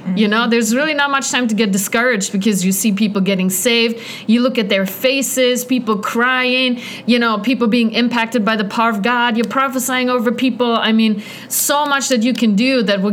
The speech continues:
Speaker 1: give you so much joy and fulfillment that you really don't have time to be lonely and depressed because you're not married yet.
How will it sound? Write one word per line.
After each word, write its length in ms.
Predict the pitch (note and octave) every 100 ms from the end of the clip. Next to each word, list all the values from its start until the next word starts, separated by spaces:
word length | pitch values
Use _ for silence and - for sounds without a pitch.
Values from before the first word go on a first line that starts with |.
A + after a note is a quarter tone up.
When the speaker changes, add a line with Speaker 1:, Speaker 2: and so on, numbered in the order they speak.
| F#3
Speaker 1:
give 100 | A#3+
you 120 | G#3+
so 240 | G3+ - A#3+
much 260 | A3+ F3+
joy 220 | D#3 A3 A#3
and 120 | G#3 G3+
fulfillment 200 | F#3 F3 A#3+ C4 A#3+ F#3 F3+ F3+ - - - -
that 160 | A3
you 100 | G#3 A3
really 180 | A#3+ G#3+
don't 180 | A3
have 100 | A3
time 220 | G3+ A3 A3+
to 100 | A3
be 140 | G3
lonely 380 | F#3+ G3+ G#3 G3
and 80 | F#3
depressed 400 | F#3 A3 G3+ G3+
because 260 | F#3+ F#3+
you're 80 | F3+
not 160 | F3 D#3+
married 380 | E3+ B3 F#3 D#3
yet. 200 | C#3+